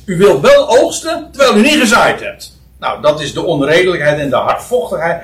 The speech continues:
Hij eist iets wat redelijkerwijs niet verwacht mocht worden. Dat is zoals deze slaaf redeneerde over zijn Heer.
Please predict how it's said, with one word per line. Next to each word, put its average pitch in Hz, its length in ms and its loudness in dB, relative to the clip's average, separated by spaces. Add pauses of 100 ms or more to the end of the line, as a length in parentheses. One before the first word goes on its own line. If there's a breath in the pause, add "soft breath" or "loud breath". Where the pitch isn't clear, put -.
Hij 147 240 -2
eist 233 340 0
iets - 560 -6
wat 160 180 -4
redelijkerwijs 165 800 0
niet 175 220 -8
verwacht 165 340 -8
mocht 127 220 -6
worden. - 280 -12 (1000 soft breath)
Dat 285 260 -2
is 330 320 -4
zoals 175 440 0
deze 220 380 0
slaaf - 680 -4 (1600)
redeneerde 170 960 0
over 143 320 0
zijn 117 240 -4
Heer. 143 340 -6